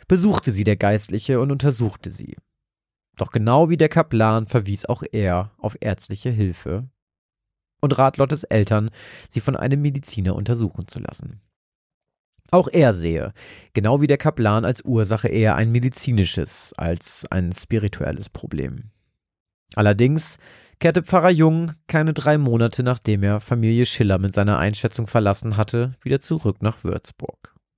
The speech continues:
Lottes Zustand schien sich nämlich deutlich verschlimmert zu haben.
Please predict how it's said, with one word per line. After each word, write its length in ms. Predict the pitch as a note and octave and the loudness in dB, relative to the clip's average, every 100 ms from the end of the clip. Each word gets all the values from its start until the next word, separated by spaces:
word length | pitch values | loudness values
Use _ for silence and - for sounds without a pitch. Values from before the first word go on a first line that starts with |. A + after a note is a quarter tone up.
| _ _ | _ _
Lottes 380 | F#2 G2+ A#2 - | -2 -2 -2 -6
Zustand 480 | - C3+ - C#3+ C#3 | -4 -4 2 2 2
schien 200 | D3+ C#3+ | -4 -2
sich 180 | C#3+ | -2
nämlich 340 | D3 C#3+ D3 - | 0 0 -2 0
deutlich 460 | B2+ G2+ - F#2 | 2 2 0 -4
verschlimmert 480 | - A#2 - F#2 E2 | -4 -4 -2 -4 -6
zu 180 | - - | -10 -10
haben. 380 | - - - | -10 -10 -12